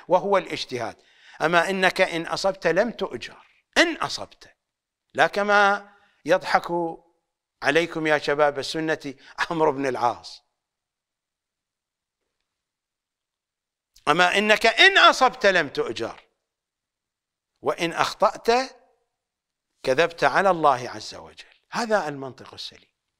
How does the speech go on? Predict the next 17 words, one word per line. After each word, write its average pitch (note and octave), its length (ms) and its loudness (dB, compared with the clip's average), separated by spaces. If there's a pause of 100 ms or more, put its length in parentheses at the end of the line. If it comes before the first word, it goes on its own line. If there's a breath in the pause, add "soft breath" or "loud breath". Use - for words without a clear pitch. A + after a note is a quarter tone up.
(1040)
المنطق A#2+ 440 -12
السليم A#2+ 420 -14
هذا، A#2 200 -20 (1300)
هذا D3+ 220 -2
منطق E3 380 -6
القرآن - 480 -14 (600)
ومنطق C#3+ 480 -10
العقل A#2+ 440 -12 (1120)
ومنطق C#3 440 -8
الحكمة، - 580 -12 (800)
هذا F#3 200 2
هو D#3+ 160 2
منطق D#3+ 400 -4
الله A2+ 440 -8 (640 soft breath)
ومنطق D#3+ 520 -2
آل C#3 340 2
الله. E2+ 260 -18